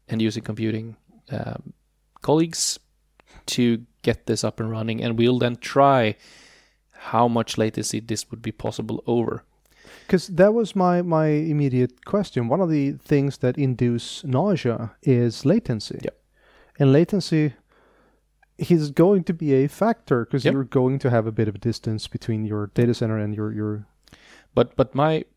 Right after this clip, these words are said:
Speaker 1: thought on this is that we may not face such a challenge with this.
Speaker 2: Really?
Speaker 1: Depending on the environment we're in.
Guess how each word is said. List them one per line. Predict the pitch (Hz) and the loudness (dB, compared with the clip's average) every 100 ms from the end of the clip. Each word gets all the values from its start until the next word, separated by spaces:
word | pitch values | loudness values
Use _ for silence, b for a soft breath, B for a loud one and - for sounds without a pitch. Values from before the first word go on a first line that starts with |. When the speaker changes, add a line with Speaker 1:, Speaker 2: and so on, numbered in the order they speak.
| _ | _
Speaker 1:
thought | - 131 127 | -4 -2 0
on | 117 | -2
this | 113 104 | -4 -6
is | 113 - | -8 -8
that | 117 - - | -8 -8 -8
we | 117 123 - | -6 -8 -12
may | - 120 131 156 160 160 160 - _ _ _ _ _ _ _ _ _ _ _ _ | -10 -6 -2 -2 -2 -2 -6 -10 _ _ _ _ _ _ _ _ _ _ _ _
not | 120 120 120 120 120 - | -6 -4 -2 -2 -2 -6
face | - - 117 - | -8 -2 -2 -2
such | - 117 - | -2 -4 -4
a | 123 | -8
challenge | - 139 147 131 - | -2 0 0 -2 -8
with | 110 | -10
this. | - - - - - - | -10 -6 -6 -8 -12 -4
Speaker 2:
Really? | 117 226 247 _ | 2 2 0 _
Speaker 1:
Depending | 135 - 123 120 113 | -6 -2 -2 -2 -4
on | 110 | -4
the | 110 | -4
environment | 110 113 113 110 - | -4 -2 -2 -4 -2
we're | 110 | 0
in. | 113 117 | 0 -4